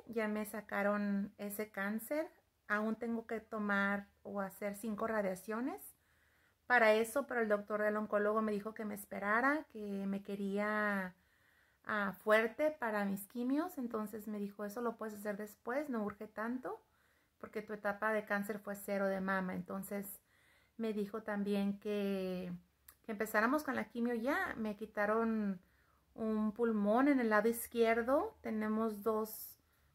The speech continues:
pulmones, en el lado derecho tenemos tres pulmones, tres lóbulos, y en el izquierdo tenemos dos lóbulos. Mi tumor secundario era en el pulmón, en el lóbulo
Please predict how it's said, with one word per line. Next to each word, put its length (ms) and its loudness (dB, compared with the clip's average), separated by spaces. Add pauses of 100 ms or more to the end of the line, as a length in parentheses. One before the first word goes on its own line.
(140)
pulmones, 580 2
en 120 0
el 100 0
lado 160 8
derecho 340 6
tenemos 420 -4
tres 300 -4
pulmones, 580 -2
tres 260 -6
lóbulos, 540 0 (680)
y 60 -8
en 80 -2
el 80 0
izquierdo 380 -2
tenemos 380 0
dos 200 2
lóbulos. 600 0
Mi 120 -2
tumor 600 -2 (180)
secundario 920 2
era 440 2
en 120 0
el 280 -6 (640)
pulmón, 580 2
en 80 4
el 140 0
lóbulo 680 4